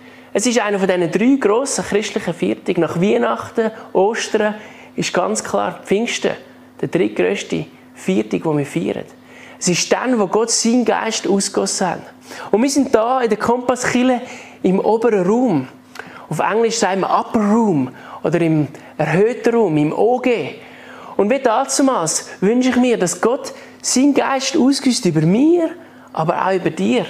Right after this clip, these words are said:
dort wo du bist. Damals ist er gekommen, mit wie einem Feuer, mit einer Flamme. Über die Jünger, die gebetet haben, ab Pfingsten, wo hundertzwanzig da oben waren. Und der Heilige Geist ist gekommen und hat ihnen,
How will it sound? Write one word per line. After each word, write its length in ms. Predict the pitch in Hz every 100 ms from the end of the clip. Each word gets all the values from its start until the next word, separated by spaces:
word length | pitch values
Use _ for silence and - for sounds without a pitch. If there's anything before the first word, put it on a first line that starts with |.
| -
dort 260 | 165 165 151
wo 60 | -
du 220 | 180 196
bist. 380 | 190 202 - - - - - - - - - - -
Damals 540 | 190 226 247 226 202
ist 100 | 190
er 80 | 190
gekommen, 360 | 208 233 226 - - - -
mit 180 | 185 190
wie 100 | 233
einem 180 | 240 190
Feuer, 460 | - 220 247 254
mit 180 | 190 170
einer 120 | 165
Flamme. 520 | 160 190 208 247 190 147 - - - - - - - - - -
Über 240 | 226 247
die 160 | 190 180
Jünger, 380 | 165 240 269 233
die 200 | 175 - - - -
gebetet 420 | 185 233 - 254 233
haben, 220 | 214 156
ab 80 | -
Pfingsten, 560 | 220 254 254 - 147
wo 60 | 151
hundertzwanzig 720 | 240 285 - 226 240 262 -
da 80 | 240
oben 180 | 247 247
waren. 480 | - 240 220 147 131 - - - - - -
Und 100 | 196
der 180 | 190 220
Heilige 300 | 269 262 233
Geist 180 | 220
ist 140 | 180 -
gekommen 400 | - 226 285 262
und 60 |
hat 160 | 226 220
ihnen, 260 | 214 196